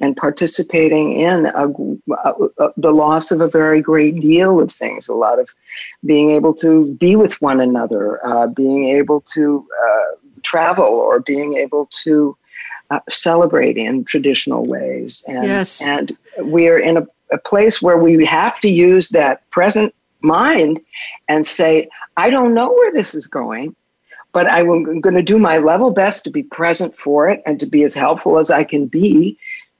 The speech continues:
Speaker 1: uh, to all the energies I interact with." Uh, because this is, we're, we're all living through, uh, a, a great deal of social, international, uh,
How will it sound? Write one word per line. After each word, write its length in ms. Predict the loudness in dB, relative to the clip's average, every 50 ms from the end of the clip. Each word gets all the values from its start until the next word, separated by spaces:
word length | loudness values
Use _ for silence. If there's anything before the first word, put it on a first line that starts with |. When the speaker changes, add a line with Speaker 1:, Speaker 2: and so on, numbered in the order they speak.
| _ _ _ -2 0 2
Speaker 1:
uh, 160 | 4 4 2 2
to 140 | 2 2 2
all 220 | 4 4 2 4
the 160 | 2 2 2
energies 460 | 2 0 0 0 0 2 0 2 2
I 100 | 2 0
interact 640 | 0 -2 -2 -2 0 0 0 0 -2 -4 -6 -8 -10 -8
with." 280 | -8 -8 -8 -10 -14 _ _ _ _ _ _ _ -20 -20 _ _ -12
Uh, 300 | -10 -8 -6 -6 -6 -6 -6 -4
because 320 | -6 -4 0 -2 -2 -2
this 240 | 0 -2 -2 0 0
is, 260 | 0 0 0 -2 -6 -6
we're, 340 | -2 0 2 2 2 2 0 0
we're 280 | 0 2 2 2 2 2
all 460 | 0 0 0 2 2 2 2 2 2
living 360 | 2 2 2 2 2 0 0 -2
through, 500 | -6 -8 -4 0 2 2 4 2 0 -2 _ _ -20 -20 -20 -20 _ -4 -2
uh, 240 | 0 0 0 -2 -2 -2
a, 400 | 0 0 0 0 -2 -2 -2 -2
a 20 |
great 320 | 0 2 2 2 2 2 2
deal 240 | 2 2 4 4 4
of 160 | 2 2 0
social, 880 | -6 -8 -2 0 2 2 2 0 -2 -2 0 0 0 0 0 -2 -6 -8 _ _ _ _ -4
international, 1300 | -2 -2 0 0 2 2 2 4 2 2 2 2 2 2 0 -2 -2 -2 -2 -2 -2 -2 -4 -6 _ _ _ _ _ _ -20 -20 -20 -20 _ _ -6
uh, 460 | -4 -2 0 0 0 -2 -4 -6 -8